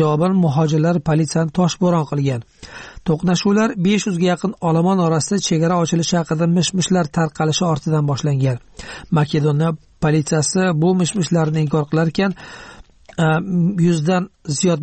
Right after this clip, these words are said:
muhojirlar, jumladan bolalar, Simtordan oshib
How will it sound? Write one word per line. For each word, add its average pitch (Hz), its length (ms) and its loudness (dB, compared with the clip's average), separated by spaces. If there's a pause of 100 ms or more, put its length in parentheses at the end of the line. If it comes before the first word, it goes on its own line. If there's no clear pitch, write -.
muhojirlar, 156 520 2
jumladan 160 440 2 (380)
bolalar, 156 340 2 (280)
Simtordan 170 560 0 (240)
oshib 156 220 -2